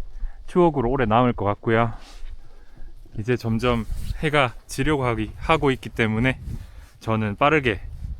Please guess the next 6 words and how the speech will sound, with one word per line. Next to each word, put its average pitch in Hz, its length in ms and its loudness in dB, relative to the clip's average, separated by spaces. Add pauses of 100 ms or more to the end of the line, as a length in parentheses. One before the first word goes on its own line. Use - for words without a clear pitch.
(960)
하산하도록 127 840 0
하겠습니다. 90 480 -8 (840)
그리고 107 320 0
다음 139 240 2
목적지는 127 760 0 (180)
오늘의 127 580 4